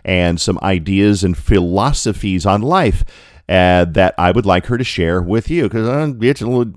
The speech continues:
it's a little boring to listen to just me yap on and on all the time. So, Samantha, I'm going over to her house on Saturday, and, uh, the most important question is, what part of town do you live in? 'Cause I live in Chan. I'm not gonna drive to Woodbury. Um,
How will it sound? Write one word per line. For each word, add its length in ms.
it's 180
a 40
little 80
boring 680
to 140
listen 340
to 60
just 240
me 220
yap 540
on 220
and 100
on 180
all 120
the 80
time. 340
So, 280
Samantha, 460
I'm 120
going 180
over 120
to 60
her 80
house 260
on 120
Saturday, 520
and, 540
uh, 300
the 240
most 180
important 360
question 280
is, 160
what 160
part 140
of 80
town 220
do 40
you 80
live 180
in? 200
'Cause 160
I 80
live 160
in 80
Chan. 280
I'm 120
not 140
gonna 120
drive 300
to 60
Woodbury. 520
Um, 440